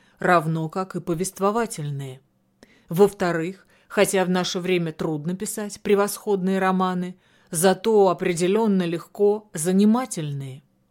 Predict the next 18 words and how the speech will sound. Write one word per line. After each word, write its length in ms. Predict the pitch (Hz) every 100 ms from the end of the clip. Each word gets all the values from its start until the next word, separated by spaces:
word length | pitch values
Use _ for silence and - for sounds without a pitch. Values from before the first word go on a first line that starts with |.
| _ _ _ _
Доказательство 920 | 180 220 208 180 202 220 247 - 240 233
тому – 360 | 220 220 214
некоторые 560 | 196 175 196 196 226 214
наши 320 | 202 190 185
отличные 680 | 160 175 185 226 - 175 160
детективные 720 | 180 165 - - 214 233 180
и 40 |
приключенческие 960 | 156 175 180 160 - 165 156 147 - 151
истории, 580 | 139 - 165 214 233 233 _ _
которых 480 | 240 240 285 269 214
зачастую 840 | 180 202 - 180 - 220 240 233 214
видно 580 | 170 214 185 196 190 -
значительно 800 | 170 175 190 - 269 247 214 214
больше 480 | 190 254 190 - 151
природного 720 | 165 185 185 175 156 160 160
дарования 720 | 170 180 175 160 143 139 147
их 260 | 190 165 - -
авторов, 560 | 240 240 - 214 214